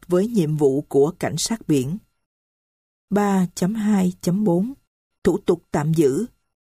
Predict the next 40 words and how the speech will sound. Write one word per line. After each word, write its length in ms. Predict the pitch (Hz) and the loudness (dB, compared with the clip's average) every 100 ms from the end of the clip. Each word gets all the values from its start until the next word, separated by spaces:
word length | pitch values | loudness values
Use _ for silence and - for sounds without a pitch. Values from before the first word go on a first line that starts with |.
| - | -8
Khoản 240 | 170 131 | -4 -2
hai 340 | 196 202 196 185 | -2 0 0 0
ba 280 | 190 185 180 - | 0 0 -2 0
điều 200 | 160 135 | 0 0
tám 260 | 160 220 | -2 -2
mươi 120 | 240 | 0
sáu 380 | 175 - 170 233 - | 0 0 -2 -2 0
Bộ 140 | 156 | 2
luật 180 | 147 143 - | 2 0 0
tố 140 | 180 214 | -2 0
tụng 160 | 147 135 | 0 0
hình 200 | 147 131 | -2 -4
sự. 340 | - 131 117 - _ _ _ _ _ _ _ _ | -2 -2 -2 -6 _ _ _ _ _ _ _ _
Muốn 200 | 196 220 269 | 0 0 -2
tạm 200 | 202 156 | -2 0
giữ 220 | 160 147 | 0 0
người, 460 | 185 214 170 151 143 | 0 0 2 2 0
trước 200 | - 254 | -4 -6
hết 200 | 269 349 | -4 -6
phải 180 | - 190 | -4 -6
có 240 | 170 196 226 | -4 -6 -6
quyết 200 | - 285 | -8 -4
định 240 | 175 147 147 | -2 -2 -4
của 220 | - 147 | 0 0
những 260 | 170 156 202 | 0 -2 0
người 160 | 160 | 0
có 240 | - 160 214 | 0 -4 -4
thẩm 160 | - 143 - | -6 -8 0
quyền. 220 | 175 151 - _ _ _ | 0 0 -4 _ _ _
Quyết 180 | 285 - | -6 -2
định 200 | 165 156 | -2 -2
tạm 200 | 156 147 | -4 -2
giữ 280 | 156 127 165 - _ | 0 0 -2 -6 _
phải 160 | - 156 | -4 -2
ghi 140 | 190 | 0
rõ 340 | 185 156 127 175 | 0 0 0 2
lý 260 | 196 208 | 2 2
do 240 | 233 185 165 | 0 0 -2
tạm 200 | 143 135 | -2 -2
giữ, 280 | 151 139 156 | 2 2 0